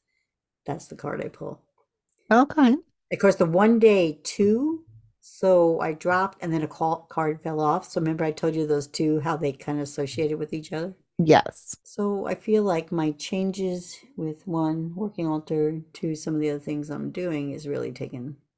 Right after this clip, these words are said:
Speaker 1: an effect.
Speaker 2: It sh-, it sure sounds like it.
Speaker 1: You wouldn't think just about your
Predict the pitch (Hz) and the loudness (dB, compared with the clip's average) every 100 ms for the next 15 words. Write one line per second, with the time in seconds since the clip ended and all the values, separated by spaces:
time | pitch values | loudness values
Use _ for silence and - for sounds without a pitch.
0 | _ _ - 147 135 - - - - _ | _ _ -4 -2 0 -4 -6 -20 -20 _
1 | _ _ _ - 156 - - - - - | _ _ _ 4 4 4 -6 -6 -8 -4
2 | - 147 123 131 175 190 160 180 190 156 | 2 2 4 2 2 0 -2 -4 -6 -8
3 | 151 208 302 349 330 - _ _ 170 208 | -6 -4 -2 -2 -4 -8 _ _ -2 0
4 | 214 - 143 - - 143 139 143 _ 143 | -2 -6 -14 -12 -14 -10 -10 -12 _ -12
5 | 127 131 | -10 -10